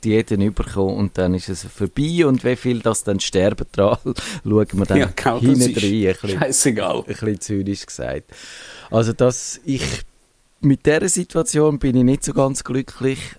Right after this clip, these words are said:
Speaker 1: aber, äh, ich kann ja wollen sagen, eigentlich haben wir ja wollen, <laughs> wir haben ja wollen optimistisch starten, weil das ist ja auch
Speaker 2: <laughs>
Speaker 1: unsere fünfhundertneunundneunzigste Sendung, also nächste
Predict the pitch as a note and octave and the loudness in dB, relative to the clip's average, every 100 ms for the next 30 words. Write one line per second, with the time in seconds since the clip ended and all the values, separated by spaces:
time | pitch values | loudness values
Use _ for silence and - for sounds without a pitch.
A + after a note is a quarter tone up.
0 | - A2 C#3 F#3+ F#3 - - - - - | -4 2 2 2 -4 -14 -20 -20 -20 -20
1 | _ C3+ C3 A2 A2+ B2 A#2 A#2 A2+ A2+ | _ 0 0 0 2 2 4 2 0 0
2 | A2+ A#2 - A#2 B2+ B2 B2 A2+ A2+ G#2 | 0 -2 0 -2 0 -4 0 0 2 2
3 | G#2 G#2 A#2+ - - - - A#2+ - - | 2 2 2 0 -4 -8 -4 -2 0 -2
4 | - A#3+ F#3 B2+ A#2+ B2+ A#2+ B2 A#2+ D3+ | -2 -10 -2 0 2 0 0 -2 0 2
5 | F3 - C#3+ B2+ E3+ - D#3+ - - C3 | 2 0 -4 -2 -2 -4 -8 -8 -2 0
6 | D3+ - D#3 C#3+ B2+ B2 C3 A#2+ G2+ G#2 | 0 -2 0 0 0 -2 -2 0 2 2
7 | G#2+ A#2+ A#2+ A#2 A#2 - - - D3 G3 | 2 2 0 0 -4 -4 -10 0 2 2
8 | - F3 F#3+ E3+ - C#3+ D3+ F#3 F3+ E3+ | 2 2 2 -2 -2 0 2 2 4 4
9 | G3+ - - - - - C#3+ B2+ A#2+ C3 | 2 -2 -4 -4 -6 -6 -4 0 2 2
10 | C#3+ B2 A#2+ B2 - - B2+ A#2 C3 D3 | -2 -4 -2 -2 -6 0 4 6 4 0
11 | - - | -4 -6